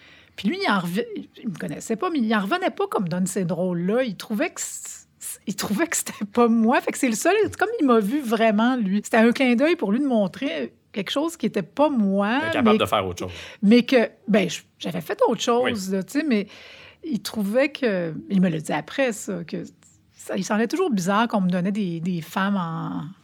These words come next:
Speaker 1: en complet, puis tout ça, puis <laughs> parce qu'il avait vu No, il avait beaucoup aimé le film No de Robert.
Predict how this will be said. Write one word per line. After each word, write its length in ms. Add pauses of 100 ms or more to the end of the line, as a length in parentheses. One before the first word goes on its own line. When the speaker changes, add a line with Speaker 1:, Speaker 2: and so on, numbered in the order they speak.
Speaker 1:
en 100
complet, 680
puis 140
tout 80
ça, 240
puis 200 (340)
<laughs> 100 (340)
parce 200
qu'il 120
avait 160
vu 200
No, 300 (200)
il 40
avait 100
beaucoup 280
aimé 180
le 60
film 280
No 320
de 160
Robert. 540